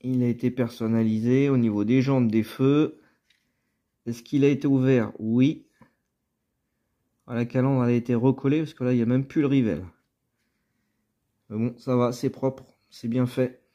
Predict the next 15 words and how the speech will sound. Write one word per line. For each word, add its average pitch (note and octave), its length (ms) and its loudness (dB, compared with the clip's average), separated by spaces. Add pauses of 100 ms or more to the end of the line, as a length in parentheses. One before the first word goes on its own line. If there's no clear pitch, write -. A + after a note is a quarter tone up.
(2250)
Alors, C#3 360 -6 (580)
pour F#3+ 180 -6
le F#3 100 -4
carton, F#3+ 480 -10 (100)
c'est E3+ 420 -8
tout F3 160 -12
bon. D#3+ 460 -8 (440)
Est-ce C3+ 180 -18
que E3 260 -12
j'ai C#3 160 -12
la C3+ 120 -8
calandre D3+ 440 -14
qui - 80 -20
traîne C#3+ 320 -12
dedans ? C#3 400 -10